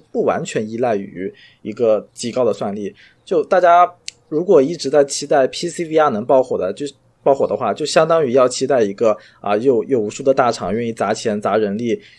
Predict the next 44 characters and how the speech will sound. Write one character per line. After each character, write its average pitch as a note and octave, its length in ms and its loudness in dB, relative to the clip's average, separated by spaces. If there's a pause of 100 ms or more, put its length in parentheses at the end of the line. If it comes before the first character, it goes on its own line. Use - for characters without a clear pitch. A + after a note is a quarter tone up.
用 C3 160 0
游 A2 140 2
戏 A#2+ 120 -4
正 C#3 160 2
规 B2+ 140 0
军 C3 140 -6
的 A#2 80 -2
方 A2+ 180 -6
式 A2+ 160 -10
去 A#2 160 -12
做 G#2 300 0
V G#2+ 120 -2
R A2 160 2
游 G2 140 0
戏， G2+ 320 -4 (260)
然 A2 160 2
后 A#2 80 4
还 A2+ 140 0
要 A#2 80 6
解 A2+ 180 0
决， G#2 380 0 (240)
呃 F2 220 -4
，P - 160 -12
C A#2+ 260 -6
V A#2+ 100 -2
R A#2 140 2
串 B2 240 -4
流 G#2+ 100 0
的 G#2 120 0
各 D3 160 2
种 F#2+ 260 -6
各 B2+ 80 -2
样 G#2+ 100 0
的 G#2 120 -4
一 G2 60 -6
些 A#2 120 -6
阻 A2 220 -12
力， G#2+ 180 -8
对 G#2+ 80 -8
吧？ F#2 160 -4
通 A#2 160 -12
过 A2 100 -2
一 G#2 60 0
些， A2 260 0